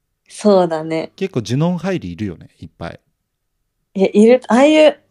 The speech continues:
Speaker 1: 顔の系統好きな人も多いからね。
Speaker 2: いや、多いよね。しかも、そしてロン毛のあの感じね。なんか、好きな人す-、多いわ、あれは。
Speaker 1: いや、あれがさ、バッサリ、なんか、バッサリ切った後、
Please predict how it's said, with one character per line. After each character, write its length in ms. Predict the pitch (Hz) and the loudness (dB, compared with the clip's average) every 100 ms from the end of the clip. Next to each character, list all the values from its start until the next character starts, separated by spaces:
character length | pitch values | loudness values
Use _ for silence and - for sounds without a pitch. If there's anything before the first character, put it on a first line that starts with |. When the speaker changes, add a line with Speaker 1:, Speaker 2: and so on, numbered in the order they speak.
| _ | _
Speaker 1:
顔 320 | - 277 269 | -4 0 0
の 220 | 269 277 - _ - _ - - | 0 -2 -4 _ -20 _ -20 -8
系 200 | - 262 | -2 0
統 200 | 262 254 | 2 0
好 60 | |
き 160 | - 269 | 0 -2
な 100 | 214 | -2
人 200 | - 185 | -2 -4
も 340 | 170 165 180 | -2 -4 0
多 80 | 214 | 2
い 60 | 233 | 0
か 140 | 202 | -4
ら 60 | 143 | -10
ね。 40 | |
Speaker 2:
い 40 | 131 | -8
や、 120 | 123 | -8
多 280 | 147 151 139 | -6 -4 -6
い 80 | 107 | -8
よ 100 | 95 | -12
ね。 300 | 87 87 - _ | -14 -16 -20 _
し 120 | _ - | _ -12
か 120 | 131 | -12
も、 80 | 107 | -10
そ 140 | 123 | -14
し 100 | - | -14
て 160 | - 151 | -6 -6
ロ 160 | 131 | -6
ン 160 | 131 131 | -8 -8
毛 140 | 127 | -8
の 220 | 131 127 | -8 -8
あ 60 | 123 | -8
の 140 | 127 | -10
感 320 | 123 117 120 113 | -10 -12 -12 -14
じ 120 | 113 | -14
ね。 240 | 117 - _ _ _ | -14 -16 _ _ _
な 100 | 101 | -18
ん 60 | 95 | -16
か、 240 | 85 - _ _ _ _ _ _ | -20 -20 _ _ _ _ _ _
好 60 | _ - - | _ -20 -18
き 120 | 127 | -12
な 100 | 117 | -12
人 340 | - 120 113 | -12 -10 -10
す-、 240 | 107 - _ _ _ _ | -12 -18 _ _ _ _
多 160 | 101 120 | -10 -8
い 100 | 113 | -8
わ、 160 | 98 92 - | -12 -16 -20
あ 100 | 98 | -20
れ 80 | 98 | -20
は。 80 | 92 - - _ _ _ _ _ _ _ - _ _ _ | -20 -20 -20 _ _ _ _ _ _ _ -20 _ _ _
Speaker 1:
い 60 | 196 | -2
や、 120 | 196 | 0
あ 60 | 202 | 2
れ 160 | 254 | 2
が 100 | 262 | 2
さ、 180 | 277 285 | 2 0
バ 140 | 214 | 0
ッ 40 | 220 | -4
サ 260 | - - | -4 -2
リ、 280 | 359 269 240 | 0 0 0
な 120 | 220 226 | 0 0
ん 80 | |
か、 240 | 226 202 - _ - | 0 -2 -2 _ -8
バ 80 | 240 | -6
ッ 20 | |
サ 240 | 240 - | -4 0
リ 140 | 339 294 | 0 0
切 140 | - | -6
っ 20 | |
た 300 | 302 - 247 | -12 -2 0
後、 580 | 254 262 269 247 214 - | 0 4 4 4 2 -2